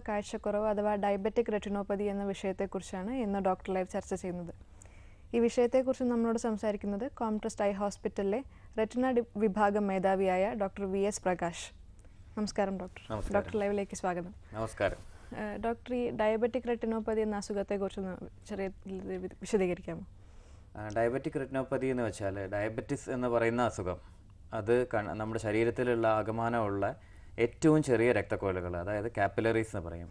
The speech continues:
Speaker 1: ഉം.
Speaker 2: ര-, വലിയ രക്തക്കുഴലുകളെ നമ്മൾ റെറ്റ്-, വെയിൻസ് അല്ലെങ്കിൽ ആർട്ടറീസ് എന്ന് പറയും.
Speaker 1: ഉം.
Speaker 2: ഇതിലെ ഏറ്റവും ചെറിയ രക്തക്കുഴലുകളെ കാപ്പിലറീസ് എന്ന് പറയും. ഈ കാപ്പിലറീസിനെയാണ് ഡയബറ്റിസ് ശരീരത്തിൽ മൊത്തം ബാധിക്കുന്നത്. അത്
Speaker 1: ഉം.
Speaker 2: കിഡ്നി ആയാലും അതെ, കണ്ണായാലും ശരി,
Speaker 1: ഉം.
Speaker 2: ഏറ്റവും കൂടുതൽ ബാധിക്കുന്നത് ഈ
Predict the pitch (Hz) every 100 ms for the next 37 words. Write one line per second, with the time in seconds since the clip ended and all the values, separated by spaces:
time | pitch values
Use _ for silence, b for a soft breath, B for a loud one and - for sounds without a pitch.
0 | 208 202 - 92 - - - 110 110 127
1 | 131 - 120 120 117 117 120 117 120 113
2 | 98 - 101 110 120 143 113 110 120 123
3 | 101 90 113 107 95 90 92 - - 214
4 | 190 110 - 110 117 113 147 139 120 127
5 | 104 110 117 113 110 117 101 98 113 113
6 | 110 - 85 85 82 - B B B B
7 | 135 131 123 131 156 151 156 151 113 113
8 | 107 101 101 113 107 110 107 92 101 98
9 | 107 98 - - 110 104 92 90 85 90
10 | 82 87 95 101 101 101 110 110 113 107
11 | 101 151 - 107 110 117 110 101 101 95
12 | 101 - 104 98 101 - 143 117 107 113
13 | 104 95 95 101 98 104 - - - -
14 | 95